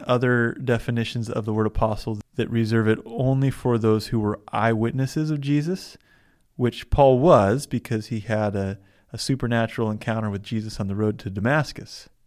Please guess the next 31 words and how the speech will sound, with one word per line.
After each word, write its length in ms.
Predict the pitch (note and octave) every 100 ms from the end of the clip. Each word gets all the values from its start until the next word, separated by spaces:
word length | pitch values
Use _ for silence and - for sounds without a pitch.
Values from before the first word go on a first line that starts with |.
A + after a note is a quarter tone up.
| _ -
When 120 | C3
we 80 | B2
speak 260 | - C#3
of 140 | C3+ A#2+
the 160 | A#2 -
apostolic 680 | B2 C3+ C3 C#3+ B2+ A#2+ -
age, 360 | B2 A#2+ A#2+
we're 240 | A2 A2 G#2+
referring 480 | A2 G#2+ E3 D#3 C3+
to 300 | - B2+ B2 - - _ _
that 320 | A#2 - _ _
first 500 | - D#3 - - -
century, 480 | - D3 - C3+
first 520 | B2 - - C#3+ - C#4+ A#3+
generation 720 | A#2 C3+ C3 A#2+ A#2+ - A#2+
of 180 | G#2+ - _
Christian 420 | - A#2+ - A#2
believers. 680 | G#2+ G#2+ G#2 F#2+ - - - _ _ _ _
But 100 | C3+
we 100 | C#3+
shouldn't 320 | C#3+ G3+ E3
read 240 | C3+ D3 C#3+
into 200 | C#3 C3
that 220 | B2 A#2
word 260 | B2 B2 A2+
apostle 680 | - - A#2 - A2+ G#2+ - - - -
that 200 | A#2 A2
it 120 | G#2+
is 320 | G#2 F#2+ - _ _ _ _
for 340 | - - C3 A#2+
them 460 | A2+ A2+ A2 A2